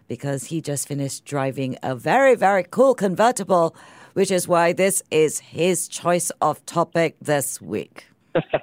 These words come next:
Speaker 2: Well, yeah, I'm gonna try to make people jealous, but I don't think it'll work.
Speaker 1: No, you know,
Speaker 2: <laughs>
Speaker 1: seriously, a lot of people do think convertibles are very sexy.
Speaker 2: Okay, well, I, I, I think otherwise, to be honest.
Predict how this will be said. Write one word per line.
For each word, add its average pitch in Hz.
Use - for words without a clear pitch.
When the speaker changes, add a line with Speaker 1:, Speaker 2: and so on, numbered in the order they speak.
Speaker 2:
Well, 147
yeah, 151
I'm 196
gonna 262
try 208
to 156
make 127
people 113
jealous, 90
but 113
I 120
don't 151
think 147
it'll 107
work. 107
Speaker 1:
No, 277
you 269
know, 269
Speaker 2:
<laughs> 156
Speaker 1:
seriously, 202
a 175
lot 175
of 175
people 143
do 120
think -
convertibles 127
are 165
very 170
sexy. -
Speaker 2:
Okay, 226
well, 196
I, 202
I, 202
I 208
think -
otherwise, 131
to 131
be 101
honest. 101